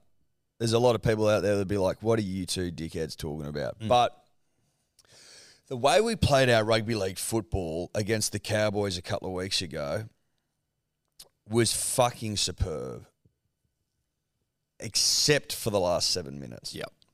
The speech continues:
Speaker 1: Which I'm choosing to forget for the point of this conversation.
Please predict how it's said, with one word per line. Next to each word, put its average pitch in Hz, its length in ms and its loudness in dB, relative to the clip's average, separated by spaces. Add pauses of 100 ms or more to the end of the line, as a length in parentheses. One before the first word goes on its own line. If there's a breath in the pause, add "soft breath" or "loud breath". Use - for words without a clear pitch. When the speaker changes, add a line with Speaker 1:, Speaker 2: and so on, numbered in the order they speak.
(520)
Speaker 1:
Which - 260 0
I'm 107 140 2
choosing 110 760 0 (840)
to 120 180 0
forget 95 580 -2
for - 160 -6
the 92 100 -6
point 90 360 -6
of 73 100 -10
this 67 180 -4
conversation. 71 840 -8